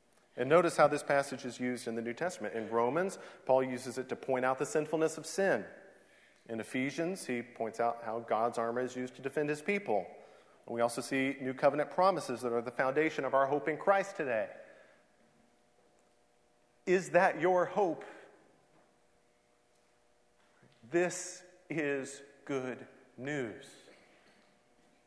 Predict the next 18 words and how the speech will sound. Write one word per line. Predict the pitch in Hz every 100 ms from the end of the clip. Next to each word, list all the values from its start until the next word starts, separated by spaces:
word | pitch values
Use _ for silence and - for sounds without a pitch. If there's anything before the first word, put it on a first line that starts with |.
| _ _ _ _ _ _ _ _
Right? | 127
The | 131
people | 147 196 202 175
had | 160
sinned | 196 190
against | 165 175 165
God, | 180 165 185
and | 160
that | 156 -
sin | - 180
was | 156 143
deceptive, | - 143 175 170 - 226 240 - - - - - _ _ _ _ -
and | 131
they | 156
didn't | 202 185
recognize | 160 196 196 170 165
it | 156
outright. | 143 135 123 113 101 -